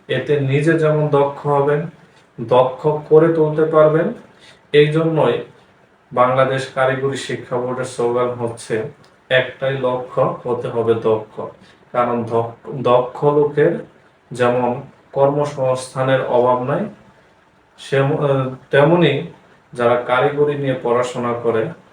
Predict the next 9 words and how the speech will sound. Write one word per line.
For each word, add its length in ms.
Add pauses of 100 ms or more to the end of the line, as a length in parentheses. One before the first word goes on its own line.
তাদের 360 (520)
চাকরির 580
ক্ষেত্র 720 (520)
এরও 240
অভাব 580
নেই। 120 (260)
এই 160
জন্যই 420
নিজেকে 580